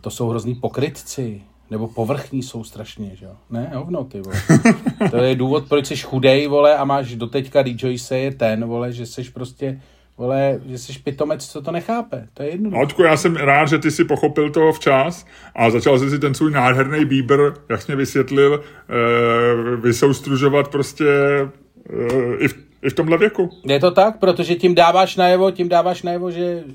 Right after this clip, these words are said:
Speaker 1: že ho to pečuje.
Speaker 2: Přesně. Já bych si to nevšiml, kdybys mi to neřekl. Teďko, kdykoliv na tebe koukám, si říkám, „No, je to prostě nádherný kus práce.“ No. <laughs>
Speaker 1: No, je to tak. Je to v podstatě umění.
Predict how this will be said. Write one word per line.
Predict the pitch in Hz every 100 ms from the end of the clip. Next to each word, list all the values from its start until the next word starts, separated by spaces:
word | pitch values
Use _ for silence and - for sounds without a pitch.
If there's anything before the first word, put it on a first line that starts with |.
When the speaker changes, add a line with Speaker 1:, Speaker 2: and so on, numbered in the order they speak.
| 135 147
Speaker 1:
že | 156
ho | 170
to | 190
pečuje. | 185 190 269 262
Speaker 2:
Přesně. | 127 170 175 226 _ _ 135
Já | 131
bych | 175
si | 190
to | 185
nevšiml, | 185 143 - 190
kdybys | 185 180 196
mi |
to | 190
neřekl. | 185 190 190 160
Teďko, | 156 - 160
kdykoliv | 143 185 180
na | 165
tebe | 170 175
koukám, | 165 156 160
si | 170
říkám, | 165 175 165
„No, | 196 294 277
je |
to | - 262
prostě | 240 - -
nádherný | 240 226 202 226 196
kus | 214 -
práce.“ | 190 254 - 214 - -
No. | - 214 _ _ - - _ -
<laughs> | 139 135 - _
Speaker 1:
No, | 127 156 226 269 _ -
je | 175
to | 202
tak. | 202 196 220 -
Je | 156
to | 143 151
v | 135
podstatě | 139 151 -
umění. | 139 135 147 127